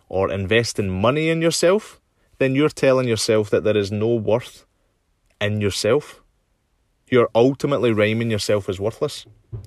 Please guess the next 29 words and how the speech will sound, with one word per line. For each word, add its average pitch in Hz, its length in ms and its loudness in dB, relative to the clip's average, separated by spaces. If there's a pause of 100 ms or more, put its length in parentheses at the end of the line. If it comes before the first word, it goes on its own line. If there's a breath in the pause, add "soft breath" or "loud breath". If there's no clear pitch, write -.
(640 soft breath)
And 110 300 -2
realistically, 135 720 4
the 110 200 0
biggest 123 840 0 (340)
investment 117 520 0
that 107 80 -6
you 101 120 -6
can 113 280 -4
make 110 320 -4
is 110 240 -2
gonna 120 240 -2
be 113 320 -4 (640)
in 113 180 -2
you, 113 280 0
for - 160 -6
sure. 104 320 -2 (640)
There 110 120 2
is 101 120 0
no 110 120 0
two 107 180 -4
ways 101 160 0
about 95 260 2
it. - 100 -2 (920 soft breath)
It's - 180 -2
something 127 460 0
I 107 120 0
think 110 440 -4
that 98 300 0 (640)
people 131 580 0